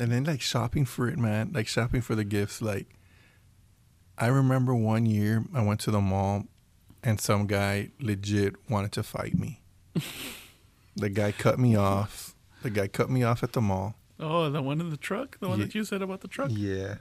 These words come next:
Speaker 1: Did I say it already in the podcast?
Speaker 2: Yes, yes,
Speaker 1: I
Speaker 2: you
Speaker 1: did?
Speaker 2: mentioned
Speaker 1: Yeah,
Speaker 2: it.
Speaker 1: man. See, s-,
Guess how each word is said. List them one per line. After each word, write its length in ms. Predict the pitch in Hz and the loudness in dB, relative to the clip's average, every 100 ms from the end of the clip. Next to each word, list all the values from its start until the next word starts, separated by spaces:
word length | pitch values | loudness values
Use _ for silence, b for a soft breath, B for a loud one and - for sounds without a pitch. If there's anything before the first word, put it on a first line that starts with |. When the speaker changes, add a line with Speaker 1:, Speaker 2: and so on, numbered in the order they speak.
| - | -4
Speaker 1:
Did 120 | 123 117 | 2 2
I 60 | |
say 180 | 123 147 | 4 4
it 80 | 143 | 6
already 200 | 139 139 | 4 4
in 60 | |
the 80 | 135 | 0
podcast? 460 | - 135 185 135 135 | 0 0 2 2 2
Speaker 2:
Yes, 260 | 131 135 - | -2 -6 -6
yes, 20 | |
Speaker 1:
I 40 | |
Speaker 2:
you 120 | 139 | -4
Speaker 1:
did? 180 | 120 120 | 0 0
Speaker 2:
mentioned 220 | 131 143 104 | 0 -2 -2
Speaker 1:
Yeah, 100 | 101 | -2
Speaker 2:
it. 40 | |
Speaker 1:
man. 200 | 101 101 | -2 -4
See, 220 | - 120 | -2 -4
s-, 140 | 117 | -4